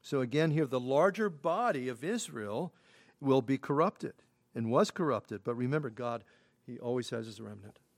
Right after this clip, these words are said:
He always has that faithful remnant, you know, of true believers. And remember, remember Eli-, Elijah in, in his conversation with God?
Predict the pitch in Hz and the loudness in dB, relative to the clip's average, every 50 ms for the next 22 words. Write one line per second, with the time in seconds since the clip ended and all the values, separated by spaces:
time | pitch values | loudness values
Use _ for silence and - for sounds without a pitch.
0 | _ _ _ _ _ _ _ _ _ _ - 120 113 113 120 131 143 156 151 156 | _ _ _ _ _ _ _ _ _ _ -8 -6 -6 0 2 4 6 6 6 4
1 | 151 135 - - 131 131 131 127 - - 123 117 - - - - - 120 123 123 | 0 -4 -6 -4 -4 -2 -2 -4 -4 -6 -10 -10 -12 -14 -10 -4 -2 0 0 -2
2 | - - - 139 117 107 104 113 113 110 113 110 110 110 107 _ _ - - - | -4 -6 -10 -8 -8 -6 -4 -4 -4 -4 -4 -4 -6 -8 -10 _ _ -20 -20 -20
3 | _ _ - 123 113 107 101 - - - - 143 143 131 127 117 113 117 117 113 | _ _ -6 -4 -4 -4 -4 -6 -6 0 2 4 4 4 2 0 0 0 -2 -2
4 | 113 117 110 - 139 135 139 143 160 180 190 156 120 117 - _ - _ _ _ | -2 -4 -6 -4 -6 -4 0 2 2 2 2 0 -2 -2 -4 _ -16 _ _ _
5 | - 139 143 180 262 311 165 147 147 151 156 156 - 139 135 135 135 135 143 147 | -10 -8 -8 -6 -2 0 2 2 4 2 2 0 -2 -2 -2 0 2 2 0 0
6 | 143 127 151 151 151 147 - _ _ _ _ _ _ _ _ _ _ - 127 120 | -4 -6 -6 -8 -8 -10 -12 _ _ _ _ _ _ _ _ _ _ -14 -12 -12
7 | - - 127 131 127 - - 147 143 139 139 131 - - 139 139 - - 139 123 | -12 -10 -10 -10 -10 -8 -6 -6 -6 -6 -6 -8 -6 -6 -6 -6 -6 -8 -10 -10
8 | 120 113 107 123 113 113 120 127 131 131 127 | -10 -10 -8 -8 -6 -6 -6 -8 -10 -12 -16